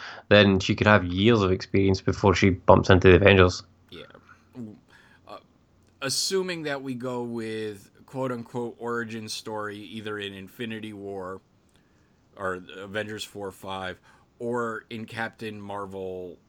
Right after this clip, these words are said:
Speaker 2: one,
Speaker 1: Mm.
Speaker 2: she, she is, she's not gonna have the experience, uh, to be a leader where I think, I think, A,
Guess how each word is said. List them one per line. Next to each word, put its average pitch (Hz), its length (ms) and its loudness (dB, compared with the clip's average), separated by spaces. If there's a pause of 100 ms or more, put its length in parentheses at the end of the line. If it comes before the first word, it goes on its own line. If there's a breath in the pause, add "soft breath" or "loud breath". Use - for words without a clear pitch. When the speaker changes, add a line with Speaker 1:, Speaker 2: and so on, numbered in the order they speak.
(880)
Speaker 2:
one, 90 640 -10 (720)
Speaker 1:
Mm. 92 340 2
Speaker 2:
she, 131 360 -8
she 123 420 -6
is, 113 360 -10 (180)
she's 120 300 -10
not 127 260 -8
gonna 123 200 -8
have 113 180 -8
the 110 140 -10
experience, 104 840 -10 (600)
uh, 95 340 -8 (180)
to 110 140 -12
be 120 320 -6
a 117 80 -6
leader 110 540 -8
where 98 400 -10 (320 soft breath)
I 117 120 -8
think, 120 300 -14 (240)
I 113 100 -6
think, 120 300 -14 (400)
A, 139 240 -4